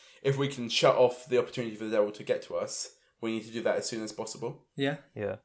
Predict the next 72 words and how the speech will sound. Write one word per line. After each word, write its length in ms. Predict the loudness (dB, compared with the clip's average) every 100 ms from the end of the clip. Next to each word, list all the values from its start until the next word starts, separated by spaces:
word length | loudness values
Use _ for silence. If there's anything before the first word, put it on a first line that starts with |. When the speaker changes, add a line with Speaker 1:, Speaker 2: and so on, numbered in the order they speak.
| -4
Speaker 1:
Yeah. 240 | 0 0 -2 -10 _ -4
Speaker 3:
And 120 | 0
it 40 | 2
comes 240 | 2 0
with, 160 | -4 -6 _ -16
you, 440 | -12 -12 -14 -18 -20 _
you 120 | -16 -8
kind 240 | -4 -2
of, 180 | -2 -4 -12 _ -12
you 60 | -4
build 200 | -2 -2
a 40 |
routine 320 | -6 -4 -4
of 120 | -4
it, 40 | -6
you 60 |
kind 180 | -4 -4
of 60 | -4
get 120 | -6
into 160 | -6 -4
the 80 |
habit 220 | -2 -2 -4
of 180 | -10
it. 120 | -12 -10
You 100 | -10
have 140 | -12
to 60 | -12
build 260 | -6 -6
it, 80 | -4
don't 220 | -4 -6
you? 60 | -8 -14 _ _ -8
It 40 |
doesn't, 200 | -6 -6
you 60 | -4
can't 200 | -2 -2
just 180 | -6 -14 _ _ _ _ _ _
do 100 | 0
it 80 | 2
one 200 | 2 0
day 120 | -2
and 100 | -4
then 60 | -8
think 240 | -10 -10
you're 60 | -8
gonna 140 | -8
do 80 | -8
it 60 | -10
for 40 |
the 60 | -10
rest 160 | -10
of 60 | -10
your 100 | -6
life. 220 | -6 -6 _ _ _
Or, 200 | -2 0
like, 200 | 0 -4
do 100 | -2
it 60 | 0
one 200 | 0 0
night, 140 | -2
it's 140 | -4 -8
easy, 280 | -10 -10 -10
and 120 | -10
then, 140 | -10 -4
yeah. 180 | -2 -2 _ _ _ -20 2
Speaker 2:
And 140 | 4 6
Speaker 3:
Just 180 | 6
Speaker 2:
you, 100 | 4 -2
and 120 | 4
people 160 | 6 8
always 180 | 8 8
say, 200 | 8 10
"Oh, 260 | 8 6